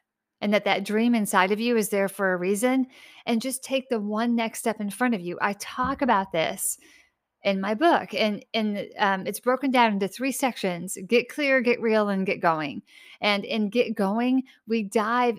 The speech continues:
into what this looks like to trust yourself. How do you take the next steps even when you're afraid? And who do you need to surround yourself with to keep moving forward? Who is in your circle of expanders, your expansion circle?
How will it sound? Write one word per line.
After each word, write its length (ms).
into 500
what 320
this 280
looks 340
like 360
to 100
trust 400
yourself. 480
How 220
do 80
you 160
take 300
the 100
next 240
steps 340
even 300
when 180
you're 220
afraid? 560
And 280
who 120
do 100
you 120
need 160
to 100
surround 480
yourself 440
with 220
to 80
keep 240
moving 320
forward? 520
Who 240
is 440
in 280
your 260
circle 540
of 160
expanders, 1080
your 180
expansion 840
circle? 600